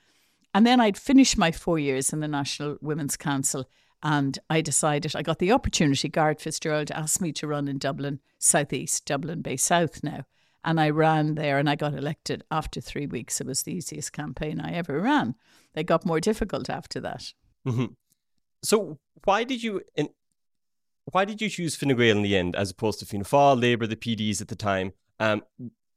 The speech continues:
Speaker 2: given that other parties had reached out to you to run?
Speaker 1: Yeah, I think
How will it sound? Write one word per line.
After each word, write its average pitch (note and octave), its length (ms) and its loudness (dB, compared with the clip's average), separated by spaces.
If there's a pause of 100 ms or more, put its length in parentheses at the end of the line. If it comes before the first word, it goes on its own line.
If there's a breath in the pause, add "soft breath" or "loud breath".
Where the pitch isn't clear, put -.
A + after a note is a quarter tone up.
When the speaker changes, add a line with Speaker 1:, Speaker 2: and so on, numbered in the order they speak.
(120)
Speaker 2:
given B2+ 280 4
that A#2+ 140 8
other A#2 180 6
parties G#2+ 360 2
had G2 140 -2
reached G#2 240 -4
out G2+ 180 2
to - 80 -6
you F2+ 60 -6
to G2 120 -8
run? F#2 220 -6 (180)
Speaker 1:
Yeah, E4 140 0
I C4+ 100 2
think F#4 400 -6